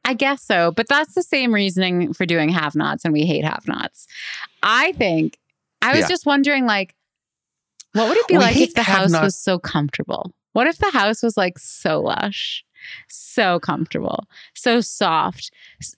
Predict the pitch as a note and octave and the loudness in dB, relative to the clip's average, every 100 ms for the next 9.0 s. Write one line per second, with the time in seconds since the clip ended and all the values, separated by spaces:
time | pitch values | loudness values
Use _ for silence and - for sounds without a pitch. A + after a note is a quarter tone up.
0 | - - A#3 G#3+ G3+ E3+ E3 D#3+ D#3+ D3 | -8 -2 2 2 2 2 2 4 4 2
1 | D3+ F3 - F4 - A#4+ F#4 G4+ G4 D#4 | 2 0 -2 -2 0 2 2 2 2 2
2 | C#4+ A3+ - - B4 G#4 - C#4 A3+ G#4+ | 2 0 -6 -2 2 0 0 -2 0 -2
3 | A4+ - C#4+ A3 A#3+ E4+ - D4 G#3+ F#3+ | -2 0 0 2 2 2 0 0 2 0
4 | D#3+ A#2+ - D#3 - - - G#3+ - G#3+ | 0 -2 -6 -4 -4 -2 -6 -8 -2 0
5 | E3+ D#3 D3+ - - - D3+ - - - | 2 2 2 0 -4 -2 -2 -2 -6 -6
6 | - F3+ C#3+ G3+ G3+ C#3+ - C#3 A3+ - | -2 2 4 4 2 0 0 2 2 0
7 | _ _ _ - D3+ F#3 E3 - E3+ F3+ | _ _ _ -2 2 4 2 0 0 0
8 | - _ _ _ _ B3+ C4 C4+ C4 C4+ | -4 _ _ _ _ 2 4 6 6 4